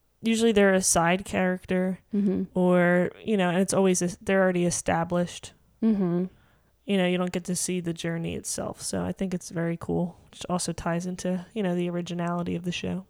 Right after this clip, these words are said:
Speaker 2: Definitely. What about likable characters?
Speaker 1: Likable characters, I went with a four. I like Victor. I like Mia. I like Benji.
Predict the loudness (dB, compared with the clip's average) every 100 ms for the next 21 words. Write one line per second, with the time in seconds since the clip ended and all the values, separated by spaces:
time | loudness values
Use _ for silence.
0 | _ -6 0 2 2 0 -6 -10 _ _
1 | _ _ _ _ _ _ _ _ _ _
2 | _ _ _ _ _ _ _ _ _ _
3 | _ -2 0 -2 -2 -4 -4 -6 -4 -2
4 | -2 -2 -8 -8 -14 _ _ _ _ _
5 | -2 0 0 0 2 0 2 2 2 2
6 | 0 0 2 2 0 -6 _ _ _ _
7 | _ _ _ _ _ _ _ _ -2 2
8 | 2 2 -2 _ _ _ _ -4 -4 _
9 | 2 4 2 0 -6 _ _ _ _ _
10 | _ _ _ _ _ _ -2 -2 0 0
11 | 2 2 2 0 -2 0 0 0 -2 -2
12 | -4